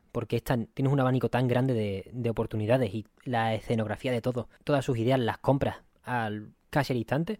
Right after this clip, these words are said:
Claro, esto es mi caso, por supuesto, al menos yo las compro al instante. Obviamente habrá gente a la que no le guste,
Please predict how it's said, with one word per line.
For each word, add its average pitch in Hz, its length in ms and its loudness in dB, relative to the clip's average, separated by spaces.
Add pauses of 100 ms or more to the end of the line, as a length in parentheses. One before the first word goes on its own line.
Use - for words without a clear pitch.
(140)
Claro, 120 240 2
esto 104 180 -4
es 104 60 -2
mi 117 120 2
caso, 117 240 0
por 101 100 -8
supuesto, 117 360 -6
al 90 100 -10
menos 107 240 -4
yo 113 120 -4
las 120 120 -2
compro 117 320 0
al 104 80 -2
instante. 101 420 -8 (100)
Obviamente 110 600 -4
habrá 107 180 -4
gente 120 180 2
a - 20 4
la 113 80 4
que 104 80 -2
no 98 80 -2
le 98 80 -2
guste, - 260 -4